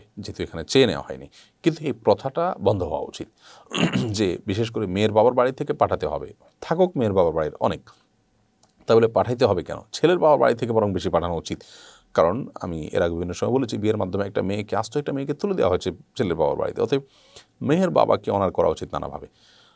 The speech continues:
আহ, মেয়ের বাবার বাড়ি থেকে নেওয়ার যে একটা প্রচলন আমাদের সমাজে তৈরি হয়েছে, এটা বন্ধ হওয়া উচিত। এবং এই প্রথাটা যদি আমরা বন্ধ করতে না পারি, তাহলে যৌতুক কখনো নির্মূল করা সম্ভব হবে না। অতএব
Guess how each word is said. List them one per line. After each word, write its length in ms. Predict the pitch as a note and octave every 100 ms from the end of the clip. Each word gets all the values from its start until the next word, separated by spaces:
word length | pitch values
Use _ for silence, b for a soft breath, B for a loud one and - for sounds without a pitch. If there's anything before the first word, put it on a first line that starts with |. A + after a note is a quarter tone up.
| b
আহ, 220 | - D#2 D2+
মেয়ের 260 | G2+ A#2+
বাবার 240 | B2 A#2+ C3+
বাড়ি 200 | C#3 C#3+
থেকে 240 | - D3
নেওয়ার 400 | G#2 F#2 A2 D3+
যে 120 | E3+
একটা 200 | E3 E3+
প্রচলন 300 | D3 G#2+ G#2
আমাদের 220 | F2 E2
সমাজে 240 | E2 F2 D#2
তৈরি 240 | D#3+ D#3
হয়েছে, 360 | G2 D#2 - D#4+
এটা 300 | G#2 - - -
বন্ধ 260 | E2+ F2
হওয়া 200 | - -
উচিত। 300 | - - F3+ - - b b b
এবং 500 | E2 F2+ F2+ G#2+ G#3 -
এই 320 | - D#2+ D#2 D#2+
প্রথাটা 380 | F2 E2 F2+ D#2+
যদি 200 | D#2 D#2
আমরা 140 | D#2
বন্ধ 220 | D#2+ G2+ B2+
করতে 280 | C#3+ C#3+
না 80 | E3+
পারি, 160 | G3 G3
তাহলে 260 | C#3 G#2+
যৌতুক 440 | E2 F2+ E2 C3 F2+
কখনো 200 | - C#2+
নির্মূল 320 | D2+ C#2+ -
করা 200 | - -
সম্ভব 300 | - A2 C#2+
হবে 140 | - B1+
না। 60 |
অতএব 220 | - C#3